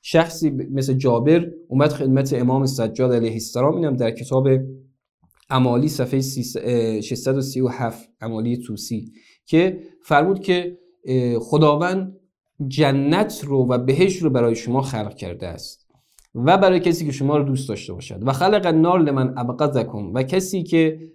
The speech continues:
و جهنم هم برای کسی که شما رو دشمن بدارد. «و آداکم». خب پس چرا اینقدر خودتون رو به زحمت میاندازید و در راه عبادت؟ قال له علی بن الحسین علیه السلام:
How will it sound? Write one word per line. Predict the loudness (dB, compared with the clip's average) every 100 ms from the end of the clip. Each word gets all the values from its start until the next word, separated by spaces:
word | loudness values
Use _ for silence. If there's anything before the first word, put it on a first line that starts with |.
| -2
و | 0 0 -2 2 2
جهنم | 2 2 2 2 0 -2
هم | -6 -4
برای | -2 0 2 0 -2
کسی | -4 -6 -6
که | -6 -6
شما | -4 0 2
رو | 2 0
دشمن | -2 -2 2 2
بدارد. | 0 -8 -10 -12 -8
«و | -4
آداکم». | 0 0 2 4 2 2 -8 -18 _ _ -20 -20 -20 _
خب | -2 -2 0
پس | -2
چرا | 0 4 4
اینقدر | 4 0
خودتون | 0 -2 0 2
رو | 2 2
به | 2
زحمت | 2 0 0 -2
میاندازید | -2 -2 -4 -4 -6 -6 -8 -4
و | -4 -4 -12 -20 _ _ _ -6
در | -2 0 2
راه | 0 0
عبادت؟ | -4 -6 -4 -4 -6 -8 -12 -20 _ 0
قال | 4 6 4
له | 2 0 -2
علی | -2 -2
بن | -2 -2
الحسین | -4 -6 -6 0 0
علیه | 0 -4 -6
السلام: | -10 -8 -2 0 0 -4